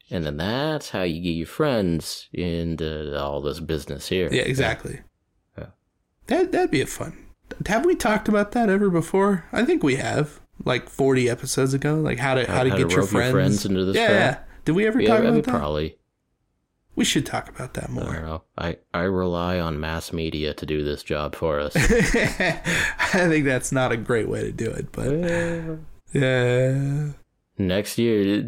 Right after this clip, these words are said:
Speaker 1: twenty twenty-three,
Speaker 2: Right,
Speaker 1: Chris
Speaker 2: exactly.
Speaker 1: Pine is taking care of this. Chris
Speaker 2: Yeah,
Speaker 1: Pine,
Speaker 2: yeah.
Speaker 1: Michelle Rodriguez, and that, that one owl bear. Yeah.
Speaker 2: But mass media previous in the D and D world has brought us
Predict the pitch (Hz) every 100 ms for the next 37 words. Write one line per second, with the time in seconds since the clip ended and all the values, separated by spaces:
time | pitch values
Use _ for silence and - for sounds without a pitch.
0 | 117 113 123 127 117 123 131 123 - 127
1 | 160 170 151 135 143 147 135 - 117 104
2 | 92 80 - 104 92 95 101 85 73 73
3 | - - - - 151 139 92 156 160 123
4 | 139 95 92 90 90 87 90 87 90 87
5 | 82 82 85 71 82 80 85 82 87 78
6 | 76 71 71 - 87 78 - _ - 147
7 | 156 165 165 - 156 151 135 120 113 -
8 | - _ _ - 202 226 151 110 110 -
9 | - - _ - 135 127 123 127 139 123
10 | 123 120 113 107 110 127 127 - 131 123
11 | 113 - -